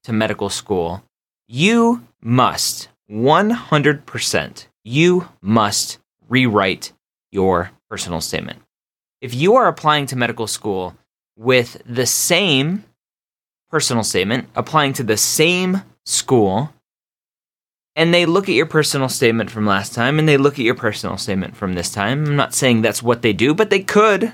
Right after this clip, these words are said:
right? You applied. They could potentially do that. And they're looking at them, and they look exactly the same, but you were rejected last time.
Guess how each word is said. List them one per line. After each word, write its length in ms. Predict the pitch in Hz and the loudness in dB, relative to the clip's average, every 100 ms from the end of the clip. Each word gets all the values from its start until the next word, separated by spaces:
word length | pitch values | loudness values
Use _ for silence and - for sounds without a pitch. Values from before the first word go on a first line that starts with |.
| - | -2
right? 200 | 131 143 | 0 0
You 140 | 135 | 2
applied. 480 | 135 131 107 101 113 | 2 2 0 0 -2
They 220 | 156 143 | 0 0
could 480 | 143 - 98 117 185 _ _ _ _ _ _ 123 | 0 0 2 4 0 _ _ _ _ _ _ -16
potentially 560 | - 110 98 98 87 | -6 -4 -4 -4 -4
do 160 | 85 90 | -4 -2
that. 260 | 104 135 - _ _ _ _ _ _ _ _ _ _ _ _ _ _ _ | -2 -2 -8 _ _ _ _ _ _ _ _ _ _ _ _ _ _ _
And 500 | 139 143 143 139 120 - _ _ _ _ _ _ _ _ | -2 2 2 0 -6 -12 _ _ _ _ _ _ _ _
they're 200 | 180 202 | 0 2
looking 380 | 180 185 185 156 | 2 -2 0 0
at 120 | 131 | 0
them, 360 | 135 156 165 - _ | 0 0 -2 -10 _
and 140 | 135 | -2
they 100 | 160 | 0
look 340 | 170 170 202 202 | 0 2 2 0
exactly 600 | 165 143 147 151 160 151 | -4 0 0 0 -4 -2
the 120 | 127 | -2
same, 580 | - 123 98 107 139 151 _ _ _ _ _ _ _ _ _ _ _ _ _ _ | -2 -2 -2 -4 -8 -14 _ _ _ _ _ _ _ _ _ _ _ _ _ _
but 140 | 175 | -2
you 120 | 185 | 4
were 140 | 214 175 | 4 4
rejected 720 | 156 156 120 175 196 147 117 | 2 0 2 0 2 0 2
last 340 | 107 117 - | 2 0 -4
time. 400 | 101 87 120 190 | -4 -4 -6 -10